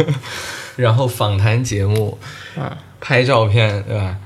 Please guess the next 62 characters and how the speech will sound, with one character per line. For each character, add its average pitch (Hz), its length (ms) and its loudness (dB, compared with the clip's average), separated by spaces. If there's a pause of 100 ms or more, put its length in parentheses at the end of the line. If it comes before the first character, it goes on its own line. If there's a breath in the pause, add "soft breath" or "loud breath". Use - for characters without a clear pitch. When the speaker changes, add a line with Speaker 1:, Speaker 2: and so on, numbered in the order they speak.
(240 loud breath)
Speaker 2:
嗯。 165 160 -10
Speaker 1:
我， 101 220 0
我 101 120 2
都 117 120 2
很 107 180 4
喜 104 120 0
欢。 78 220 -8 (260)
就 117 120 -4
是 107 480 0
其 - 180 -6
实 123 140 -4
关 127 240 -2
于 120 80 0
文 104 320 0
艺 120 180 -2
方 104 220 -2
面 104 160 0
的 95 100 -2
东 95 160 -2
西 98 80 -2
我 90 120 -4
都 90 100 -6
很 92 160 -8
喜 - 100 -10
欢， - 220 -10 (220)
Speaker 2:
嗯。 - 120 -18
Speaker 1:
但 131 160 2
是 117 280 0
最， 107 680 -4 (140)
最 151 180 -2
想 87 240 -4
要 87 200 -6
做 98 260 -4
的 90 80 -4
一 85 100 -6
件 90 240 -6
可 85 160 -10
能 85 160 -8
是 92 160 -6
写 90 160 -8
小 87 160 -6
说 90 220 -8
吧。 85 180 -10 (560)
Speaker 2:
嗯。 160 600 -6
Speaker 1:
嗯， 92 220 -4 (680 loud breath)
因 110 180 -2
为 104 300 0 (180)
视 - 220 -8
频 92 240 -4
啊、 95 80 -2
照 101 180 -2
片 120 220 -4
啊 95 80 -2
这 92 140 -6
些， 92 280 -6
说 95 180 -4
实 110 120 -4
话， 98 220 -2
我 87 160 -6
一 92 80 -6
方 107 160 -2
面 104 260 -2